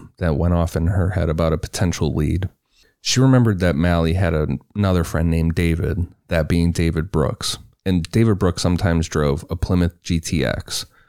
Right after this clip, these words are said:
Dorothy saw the Plymouth G T X driving through her neighborhood one day and wrote down the license plate number,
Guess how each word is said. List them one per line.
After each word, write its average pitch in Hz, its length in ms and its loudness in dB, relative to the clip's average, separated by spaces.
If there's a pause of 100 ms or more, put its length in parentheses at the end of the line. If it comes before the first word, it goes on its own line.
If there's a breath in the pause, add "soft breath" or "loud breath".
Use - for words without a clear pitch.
(420 soft breath)
Dorothy 101 340 2
saw 92 240 2
the 104 80 0
Plymouth 87 360 0 (120)
G 85 160 -2
T 80 220 -2
X 73 180 -4
driving 80 300 -2
through 78 200 0
her 82 120 -2
neighborhood 87 480 0
one 80 160 2
day 78 380 0
and 90 160 0
wrote 92 160 2
down 92 180 2
the 82 80 2
license 80 380 -2
plate - 240 -6
number, 78 460 -2